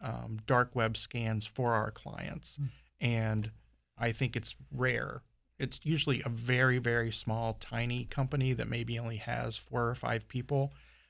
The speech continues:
Speaker 1: that we've ever found information not to be on the dark web. Otherwise,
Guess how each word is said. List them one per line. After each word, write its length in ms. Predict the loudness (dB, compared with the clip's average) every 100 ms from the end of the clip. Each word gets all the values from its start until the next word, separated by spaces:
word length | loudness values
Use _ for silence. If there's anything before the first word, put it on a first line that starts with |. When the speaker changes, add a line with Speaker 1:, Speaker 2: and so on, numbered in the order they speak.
| _ 2
Speaker 1:
that 140 | 4
we've 200 | 4 0 2
ever 280 | 2 4 0
found 480 | 0 0 0 -2 -6 _ -4
information 640 | -2 0 -2 -2 -4 -2
not 260 | 0 -2 -6
to 80 | -10
be 140 | -8
on 80 | -6
the 80 | -8
dark 220 | -12 -10
web. 260 | -8 -8 -12 -2
Otherwise, 680 | 2 2 2 0 0 -4